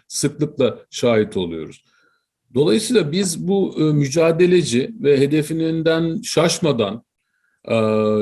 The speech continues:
çalışmış olan, başarıya ulaşmış olan, hikayesiyle diğer gençlere cesaret ve ilham verecek olan, e, gençlerin yanında olmak için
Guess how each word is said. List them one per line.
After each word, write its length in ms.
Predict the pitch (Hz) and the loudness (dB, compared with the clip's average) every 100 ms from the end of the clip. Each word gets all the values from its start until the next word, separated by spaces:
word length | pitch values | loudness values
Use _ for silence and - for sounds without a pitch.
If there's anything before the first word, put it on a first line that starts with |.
| 101 | -2
çalışmış 760 | - 143 139 - 127 - - - | 2 2 0 -2 -4 -4 -10 -4
olan, 420 | 104 95 117 120 _ _ _ | -2 0 -4 -8 _ _ _
başarıya 500 | 107 113 147 143 147 | 0 2 4 4 4
ulaşmış 480 | 143 127 120 117 - | 4 2 -2 -8 -8
olan, 380 | 101 98 104 107 | -6 -6 -8 -8
hikayesiyle 1000 | 120 151 143 143 139 - 160 143 139 131 | -6 0 4 4 2 -4 -2 2 2 2
diğer 240 | 143 151 143 | 2 4 2
gençlere 580 | 135 139 - 139 135 | 2 0 -2 -2 -2
cesaret 640 | 120 127 - 139 135 139 135 | -2 -2 0 0 2 0 0
ve 80 | 127 | -2
ilham 380 | 127 143 156 | 0 0 2
verecek 420 | 139 120 107 107 98 | 2 0 -2 -4 -6
olan, 220 | 92 98 _ _ _ _ _ | -8 -10 _ _ _ _ _
e, 160 | 110 107 | -2 0
gençlerin 500 | 127 135 120 143 151 | 2 2 2 0 2
yanında 420 | 139 143 156 156 | 2 2 2 2
olmak 340 | 143 117 107 | 2 2 -2
için 380 | - - 208 - | -6 -8 -8 -10